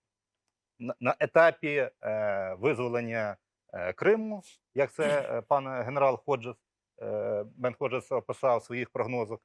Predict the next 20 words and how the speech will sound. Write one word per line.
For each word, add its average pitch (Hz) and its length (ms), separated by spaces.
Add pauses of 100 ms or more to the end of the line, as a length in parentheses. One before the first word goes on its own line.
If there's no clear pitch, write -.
(220)
але 147 220
нам 190 140
треба, 143 260
очевидно, 123 440
з-, 104 220
зброю, 101 300
серйозну 113 380
зброю. 85 280
Якщо 139 220
ми 131 120
її 127 120
не 127 100
отримаємо, 139 480
цієї 123 180
серйозної 131 360
зброї, 196 380 (500)
е, 107 60 (600)
ар-, 127 200
е, 120 180
насамперед, 123 580